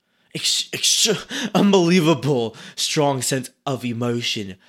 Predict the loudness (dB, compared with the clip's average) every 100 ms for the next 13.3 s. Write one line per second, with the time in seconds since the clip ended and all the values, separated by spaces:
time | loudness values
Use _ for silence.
0 | _ _ -16 -10 -4 -2 -2 -4 -6 -8
1 | -6 -2 0 0 -2 -6 -8 -6 -2 -2
2 | -4 -6 -8 -10 -14 -14 -8 -6 -6 -8
3 | -20 -20 -20 _ _ _ _ _ _ _
4 | -10 -8 -6 -8 -10 -12 -16 _ _ _
5 | _ -6 -4 -2 -6 -8 -4 -2 0 2
6 | 4 2 0 -4 -2 -2 -2 -2 -2 -6
7 | -8 -8 -8 -10 -2 2 2 2 0 2
8 | 0 -2 -6 -4 -4 -4 -6 -8 -8 -8
9 | -6 -6 -8 -16 _ -10 -10 -10 -14 _
10 | _ -12 -10 -8 -6 -6 -4 -6 -8 -2
11 | 0 4 4 4 2 0 0 -2 0 -2
12 | -4 -10 -6 -2 0 -2 -6 -10 -6 -6
13 | -6 -10